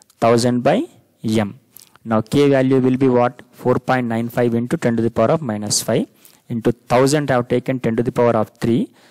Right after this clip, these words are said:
and molarity, that means concentration, I have taken, this concentration I am taking what? In terms of what? Like this, point zero zero one zero two eight, I am taking one point zero two eight into ten to the power of minus three. Now here minus three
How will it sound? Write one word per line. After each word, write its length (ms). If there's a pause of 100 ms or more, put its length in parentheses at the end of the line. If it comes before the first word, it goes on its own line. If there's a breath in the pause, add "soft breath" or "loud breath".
(240 soft breath)
and 320
molarity, 640
that 160
means 160
concentration, 680
I 60
have 120
taken, 420 (240 soft breath)
this 200
concentration 720
I 60
am 120
taking 320
what? 160 (200)
In 140
terms 300
of 160
what? 160
Like 240
this, 220
point 340
zero 300
zero 320
one 260
zero 300
two 240
eight, 100
I 60
am 100
taking 300
one 180
point 240
zero 220
two 200
eight 140
into 180
ten 200
to 0
the 60
power 100
of 80
minus 340
three. 180 (400 soft breath)
Now 120
here 180
minus 400
three 320